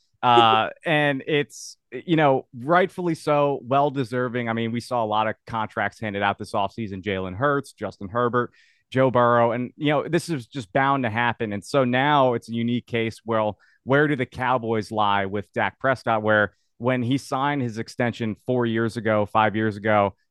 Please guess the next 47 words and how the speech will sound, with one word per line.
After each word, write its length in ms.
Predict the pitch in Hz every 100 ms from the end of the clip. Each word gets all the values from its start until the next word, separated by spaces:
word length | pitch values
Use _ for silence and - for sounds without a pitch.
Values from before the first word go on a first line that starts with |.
| -
um, 380 | 110 104 98 87
you 140 | 123
know, 40 | 117
he 120 | 135
wanted 280 | 135 147 135
the 80 | 117
four-year 400 | - 131 110 104
deal. 220 | 101 90
He 100 | 110
didn't 200 | 120 113
want 180 | 113 -
the 80 |
five. 300 | 104 104 95
The 80 | 92
Cowboys 400 | - 113 113 107
are, 120 | 117
are 140 | 110 110
known 380 | 113 120 120 113
for 200 | - 110
either 220 | 107 127 113
going 420 | 120 113 110 95
two 220 | - 151 165
years 340 | 160 165 156
with 140 | 151
their 100 | 151
deals 400 | 127 147 151 143 -
or 260 | 120 110
all 180 | 113 120
the 80 | 120
way 220 | 117 113
in 160 | 110 107 -
fully 180 | 120
committed. 400 | 113 110 110 110 - _ -
Not 200 | 170 170
the 80 | 151
Tyron 360 | 139 139 127
Smith 220 | - 127 -
level 280 | 117 107 107
where 180 | 104 104
it 60 |
was 160 | 98 101
a 60 | 104
ten-year 400 | 123 113 101 95
deal, 340 | 104 98 98 -
uh, 220 | 104 92 -
forever 440 | 127 127 110 107
ago. 360 | 98 101 95